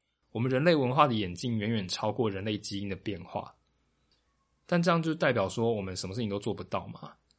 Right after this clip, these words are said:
不是，我觉得如果我们都能接受政府组织这样一个与人类本能相悖的概念，那又有什么能阻止我们学会包容跟聆听其他族群的声音呢？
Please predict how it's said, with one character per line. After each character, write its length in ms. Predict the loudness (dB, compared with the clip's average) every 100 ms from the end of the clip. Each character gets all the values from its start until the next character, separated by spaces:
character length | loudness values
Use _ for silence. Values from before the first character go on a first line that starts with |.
| _ _
不 80 | -6
是， 380 | -4 -2 -4 -8 _ _ _
我 100 | -2
觉 100 | 4
得 180 | 4 4
如 160 | 4
果 100 | 4
我 100 | 4
们 140 | 4 2
都 100 | 2
能 160 | 2
接 220 | 0 0 2
受 220 | 2 0
政 200 | 0 -2
府 140 | -4
组 200 | -4 -8
织 200 | -6 -6
这 140 | -2 0
样 160 | 0
一 40 | -4
个 220 | -4 -4
与 140 | -4 -6
人 200 | -2 0
类 140 | 0
本 220 | 0 -2
能 220 | -2 -4 -2
相 260 | 0 0
悖 160 | 0 -2
的 80 | -2
概 220 | -4 -4
念， 260 | -6 -8 -10 _ _ _ _ _
那 80 | 2
又 80 | 6
有 120 | 6 4
什 120 | 0
么 120 | -2
能 160 | -2 -2
阻 120 | -2
止 100 | 0
我 60 | 0
们 120 | -2
学 220 | -4 -4
会 180 | 0 0
包 280 | 0 2 4
容 280 | 2 -2 -4
跟 180 | -4 -4
聆 160 | -4
听 160 | -6 -6
其 160 | -6 -6
他 160 | -6
族 160 | -6 -8
群 160 | -10
的 80 | -8
声 260 | -6 -6 -8
音 140 | -10
呢？ 180 | -10 -12